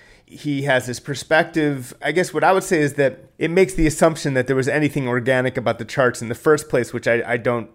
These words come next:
I don't buy. So that's why I don't really take the argument seriously from the beginning. But I think I saw you speaking out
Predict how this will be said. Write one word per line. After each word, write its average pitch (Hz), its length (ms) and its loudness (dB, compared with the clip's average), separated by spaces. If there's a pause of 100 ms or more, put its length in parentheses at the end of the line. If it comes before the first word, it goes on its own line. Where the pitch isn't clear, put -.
I 127 100 0
don't 123 260 -2
buy. 123 280 2
So 123 120 -8
that's 123 220 -2
why 123 120 4
I 120 40 2
don't 117 220 -4
really 117 180 -6
take 117 240 -6
the 113 180 -2 (300)
argument 123 340 0
seriously 123 360 -2
from 135 160 -8
the 123 40 -6
beginning. 120 500 -2
But 120 180 0 (640)
I 143 80 -2
think 214 160 -2
I 180 80 6
saw 175 220 2
you 165 440 -2 (460)
speaking 151 520 -4
out 117 320 2